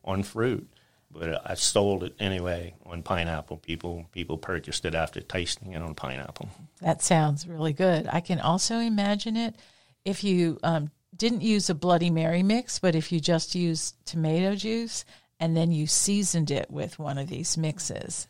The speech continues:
Speaker 2: That would be a good Bloody Mary.
Speaker 1: I think that the yellow one would be a great rim shot for Bloody Mary.
Speaker 2: Oh, yeah.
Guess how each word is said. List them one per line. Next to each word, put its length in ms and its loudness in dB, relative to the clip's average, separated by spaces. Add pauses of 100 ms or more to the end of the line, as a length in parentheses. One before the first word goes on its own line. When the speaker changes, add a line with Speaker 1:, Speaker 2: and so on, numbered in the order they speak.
Speaker 2:
That 140 2
would 140 2
be 160 2
a 80 2
good 340 -2
Bloody 300 4
Mary. 560 -2 (340)
Speaker 1:
I 60 -6
think 260 0
that 260 0
the 120 -4
yellow 400 4
one 240 0
would 100 -4
be 120 -2
a 40 -4
great 400 -4
rim 260 -2
shot 460 -6
for 160 -20
Bloody 320 -10
Mary. 180 0
Speaker 2:
Oh, 100 6
yeah. 580 0